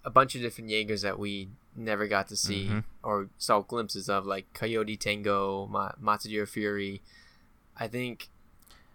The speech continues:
Speaker 1: I think
Speaker 2: Like,
Speaker 1: that'd be
Speaker 2: like
Speaker 1: cool to
Speaker 2: it
Speaker 1: see
Speaker 2: could
Speaker 1: too.
Speaker 2: be some cool Gundam Japanese crossover with Kaiju, like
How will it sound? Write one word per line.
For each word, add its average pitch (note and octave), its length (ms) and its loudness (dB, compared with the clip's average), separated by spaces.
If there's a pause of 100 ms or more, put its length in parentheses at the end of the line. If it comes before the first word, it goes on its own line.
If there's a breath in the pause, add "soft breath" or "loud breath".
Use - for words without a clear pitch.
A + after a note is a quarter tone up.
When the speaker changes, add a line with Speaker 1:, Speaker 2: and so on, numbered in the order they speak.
Speaker 1:
I - 80 -8
think - 40 -6
Speaker 2:
Like, C#3+ 160 12
Speaker 1:
that'd F#2+ 140 4
be G2 80 -2
Speaker 2:
like E3 140 10
Speaker 1:
cool F#2+ 80 2
to - 40 -4
Speaker 2:
it F#3+ 100 0
Speaker 1:
see G#3 80 -2
Speaker 2:
could G#3 120 0
Speaker 1:
too. - 60 -2
Speaker 2:
be G3+ 80 8
some F#3+ 200 0
cool E3 720 4 (200)
Gundam C3+ 720 2
Japanese A#2+ 720 0
crossover A2+ 640 4
with G2+ 240 -2 (180)
Kaiju, F#2+ 640 0 (400 soft breath)
like G2+ 240 0